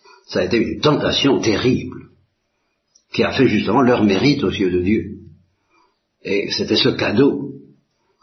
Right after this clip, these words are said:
que Dieu attendait, et c'est pour obtenir ce cadeau qu'il a accepté que les démons le lui refusent, tellement il était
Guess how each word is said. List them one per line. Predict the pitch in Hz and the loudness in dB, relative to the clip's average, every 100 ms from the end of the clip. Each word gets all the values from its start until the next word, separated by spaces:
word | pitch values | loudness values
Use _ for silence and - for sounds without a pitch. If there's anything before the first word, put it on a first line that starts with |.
| - | -4
que | |
Dieu | 90 117 - | 0 0 0
attendait, | - - 90 117 120 | -4 -4 -2 0 0
et | |
c'est | - 107 | -2 -2
pour | 110 | 0
obtenir | 139 139 113 110 | 0 0 0 2
ce | - | 0
cadeau | 107 82 127 139 | -2 0 0 2
qu'il | 104 | 0
a | 87 | 0
accepté | 82 - - - 131 131 | -2 -2 -2 -2 -2 0
que | 104 | 0
les | 87 85 - | 0 0 -4
démons | 98 85 120 - | -2 0 2 2
le | 117 | 4
lui | 110 120 | 4 4
refusent, | 107 107 120 104 - - | 2 0 -2 -4 -6 -8
tellement | - 92 117 | -4 0 2
il | 90 | 0
était | 87 87 | 0 -4